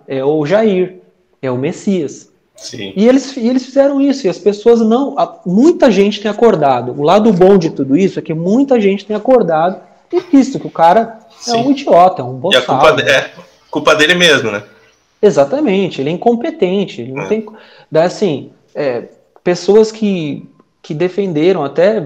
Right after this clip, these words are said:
Speaker 1: as pessoas não <laughs> conseguiram não, não notar que defendiam o cara, é, como um defensor da família de bem, da família cristã, e não olham pro cara que o cara já tá no quarto casamento, um filho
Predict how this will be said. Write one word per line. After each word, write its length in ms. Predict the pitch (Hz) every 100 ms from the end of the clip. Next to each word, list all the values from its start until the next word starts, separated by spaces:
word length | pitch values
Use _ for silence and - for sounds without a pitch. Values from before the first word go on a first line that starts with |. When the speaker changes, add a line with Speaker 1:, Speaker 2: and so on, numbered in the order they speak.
| 139
Speaker 1:
as 140 | 135
pessoas 320 | - 160 185
não 180 | 214 220 - 151
<laughs> 160 | - _
conseguiram 800 | - 190 - 165 190 190 185 151 - _ _
não, 240 | 160 185 170
não 240 | 170 185
notar 560 | 196 202 - 160 180 175
que 240 | 165 - - _
defendiam 680 | 147 170 - 190 147 156 165
o 60 | 156
cara, 720 | - 156 156 151 131 127 - _ _ _ _
é, 640 | - 139 139 139 139 135 -
como 420 | - 165 175 160 135
um 40 |
defensor 880 | 131 185 214 165 - - - 196 185
da 120 | 151
família 640 | - 170 143 139 170 156
de 140 | 139 139
bem, 540 | 127 123 131 151 139
da 80 | 131
família 400 | 127 139 143 147
cristã, 560 | 147 143 143 - 151 196
e 40 |
não 160 | 226 285
olham 240 | 226 254
pro 140 | 233 226
cara 300 | - 196 233
que 80 | 233
o 40 |
cara 200 | - 220
já 100 | 220
tá 120 | 226
no 120 | 240
quarto 420 | 233 - 202 226 -
casamento, 640 | 240 240 247 196 196 202
um 80 | 233
filho 300 | 226 202 214